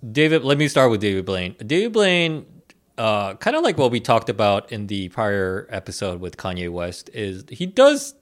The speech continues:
unexpected things. He does things differently. He started out as a magician, illusionist, then he just started doing crazy things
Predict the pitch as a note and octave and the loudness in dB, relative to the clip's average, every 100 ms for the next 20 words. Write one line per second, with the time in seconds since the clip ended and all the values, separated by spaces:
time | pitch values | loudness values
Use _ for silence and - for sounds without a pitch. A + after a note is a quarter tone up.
0 | _ _ _ _ _ - D#3+ C#3+ - G#2+ | _ _ _ _ _ 0 4 4 2 -4
1 | - F#2+ - E2+ _ - - - _ _ | -4 -10 -10 -14 _ -20 -20 -20 _ _
2 | _ _ _ _ _ F3 F3 G#3+ F#3+ - | _ _ _ _ _ -8 0 0 0 2
3 | D#3 C#3+ C3 - - - - A2+ A2 F2+ | 2 2 -4 -10 -12 -14 -10 -8 -6 -8
4 | F2 C#3+ A3 A3+ G3+ E3+ D#3+ D3+ B2+ B2 | -6 -4 2 2 6 6 6 2 -2 0
5 | A#2 A2 A#2 - _ _ - A2 A2 A#2 | -2 -2 -8 -18 _ _ -14 -10 -8 -8
6 | G#2+ - A2+ A2+ G#2+ C#3+ D#3 D3+ D#3 - | -6 -6 -6 -6 -4 -2 -2 -4 -4 -6
7 | G#3+ E3+ - A2+ - G2 F#2+ G2 F#2 F2 | -4 -4 -4 -6 -2 -2 -2 -6 -8 -10
8 | - E2+ E2 - F#2 C#3 - | -10 -10 -10 -16 -18 -20 -20